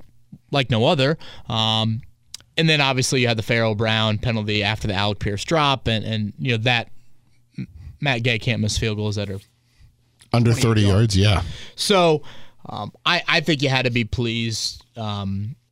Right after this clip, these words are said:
Speaker 1: again, with the response. You know, obviously, once you get into regular season settings, you, you will see defenses try to force him deeper into reads. You know, I think if you watched his twelve attempts on Saturday, Eddie,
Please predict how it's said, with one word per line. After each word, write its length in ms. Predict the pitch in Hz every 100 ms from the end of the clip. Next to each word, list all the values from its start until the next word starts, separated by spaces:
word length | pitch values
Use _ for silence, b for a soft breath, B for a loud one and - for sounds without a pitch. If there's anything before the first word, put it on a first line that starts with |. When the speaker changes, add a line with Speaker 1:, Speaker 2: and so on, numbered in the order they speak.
| _ 131
Speaker 1:
again, 520 | 123 120 107 107 92 - - _ _ _ _
with 180 | 147 143
the 80 | 123
response. 720 | 117 - 120 110 101 104 - b b -
You 80 |
know, 80 | 151 -
obviously, 460 | 156 175 175 -
once 160 | 160 151
you 40 |
get 120 | 165 151
into 140 | 147
regular 220 | 143 147
season 300 | 139 156 135
settings, 520 | 139 127 117 120 120 - 120
you, 160 | 120
you 180 | 113 143
will 100 | 143
see 160 | - 151
defenses 640 | 127 117 120 - 117 110 -
try 280 | - 131 123
to 80 |
force 420 | 113 - 123 120 131
him 140 | 117 -
deeper 280 | 117 117 113
into 180 | 104
reads. 600 | 98 101 92 98 - - - _ _
You 120 | 127
know, 40 | 131
I 40 |
think 160 | 135 143
if 100 | 123
you 140 | 123
watched 420 | 113 127 135 -
his 160 | 135 -
twelve 320 | - 127 117
attempts 420 | 104 - 120 113
on 160 | 107 107
Saturday, 600 | - 113 110 107 104 107
Eddie, 300 | 107 110